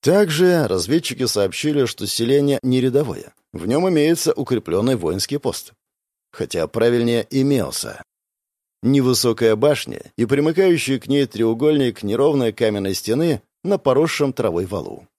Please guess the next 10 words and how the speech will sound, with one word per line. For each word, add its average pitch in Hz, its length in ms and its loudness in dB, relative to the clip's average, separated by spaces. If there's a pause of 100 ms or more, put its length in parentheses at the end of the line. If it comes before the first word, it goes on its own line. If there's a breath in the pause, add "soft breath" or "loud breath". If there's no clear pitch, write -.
(480)
Гарнизон 175 840 2
из 135 140 0
почти 135 360 -2
двух 127 280 0
десятков 123 560 -2
солдат 131 640 0
врасплох 156 600 0
застать 156 440 -2
не 151 100 0
удалось, 139 540 -2